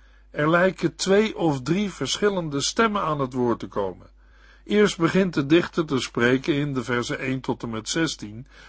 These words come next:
over het verval van de stad en daarna reageert de gemeenschap in de versen zeventien tot en met twintig,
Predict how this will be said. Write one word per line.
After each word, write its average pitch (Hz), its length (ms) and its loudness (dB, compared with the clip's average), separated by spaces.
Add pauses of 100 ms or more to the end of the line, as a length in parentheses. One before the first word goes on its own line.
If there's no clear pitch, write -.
(100)
over 147 360 4
het 151 140 -2
verval 185 480 4
van 143 240 -4
de 107 100 -8
stad - 460 0 (340)
en 151 240 0
daarna 160 640 4 (240)
reageert 147 800 4
de 165 80 2
gemeenschap 170 880 -2 (260)
in 156 120 -6
de 139 100 0
versen 117 360 0
zeventien 120 640 2
tot 113 220 -10
en 135 60 -8
met 139 180 -8
twintig, 165 520 -6